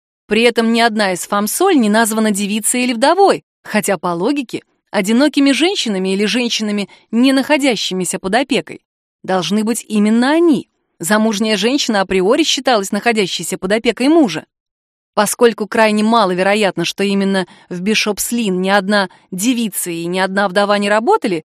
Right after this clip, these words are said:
здесь дело явно в том, что для системы налогообложения статус фамсоль был определяющим.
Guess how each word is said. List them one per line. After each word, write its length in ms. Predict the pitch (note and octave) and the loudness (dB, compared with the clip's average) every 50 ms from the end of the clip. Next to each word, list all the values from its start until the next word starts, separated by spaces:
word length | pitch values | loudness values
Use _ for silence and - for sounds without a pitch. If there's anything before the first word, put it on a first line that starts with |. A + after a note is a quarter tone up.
| _ _ _ | _ _ _
здесь 320 | G#3+ G3+ G#3+ E4 F#4+ E4+ | -8 -2 0 0 0 2
дело 220 | - D4 E4+ F4 E4 | 2 0 2 2 2
явно 340 | D#4 D#4 D#4 D4+ D4+ D#4 C#4+ | 4 2 4 4 4 2 0
в 60 | - | 0
том, 180 | - F#4+ G#4 | 0 0 0
что 180 | F4+ - - A3 | 0 0 -2 -2
для 120 | G3+ G#3 | 0 0
системы 500 | G#3 - - A3+ - - - A#3+ A3 F#3 | -2 -2 -4 -4 -4 -2 0 0 0 2
налогообложения 1040 | F3 F#3+ F#3+ G3 G3+ F#3+ F#3 F#3 F#3 F3+ F#3+ G#3 A3 A3 C#4 F#4+ G#4+ F#4 B3 F3+ D3 | 2 2 2 2 2 2 2 0 0 2 2 0 2 2 0 0 2 0 0 0 -2
статус 420 | E3 - - A3+ G#3+ - A3 - - | -4 -2 0 0 0 0 -2 -4 -2
фамсоль 460 | - A#3+ B3+ B3+ - - G#4 G4+ D4+ | 0 0 0 0 0 2 2 2 2
был 180 | G#3+ B3+ D#4 | 2 2 2
определяющим. 840 | D#4+ D#4 D4+ D#4 C#4 D#4+ D#4+ D4+ B3+ F#3+ E3 D3+ - - - - - | 2 2 2 2 2 2 2 2 2 0 0 -4 -6 -8 -10 -10 -14